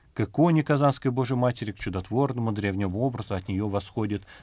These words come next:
дальше, к образу, первообразу уже Престой Богородицы самой, Владычицы нашей Преснодевы Марии,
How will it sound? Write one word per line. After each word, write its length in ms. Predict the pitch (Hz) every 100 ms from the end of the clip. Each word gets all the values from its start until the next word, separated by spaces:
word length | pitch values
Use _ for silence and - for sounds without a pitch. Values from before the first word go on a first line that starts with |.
| -
дальше, 580 | 101 156 165 - - -
к 140 | - -
образу, 680 | - 156 139 143 123 131 131 - _
первообразу 1160 | 147 147 139 139 - 151 160 127 107 90 87 - -
уже 320 | 95 87 85 - _ -
Престой 380 | 101 - 170
Богородицы 520 | 127 110 101 107 98 -
самой, 360 | - 101 90
Владычицы 540 | 95 95 110 127 - 101
нашей 300 | 104 - 92
Преснодевы 560 | 95 - 90 95 92
Марии, 380 | 92 95 120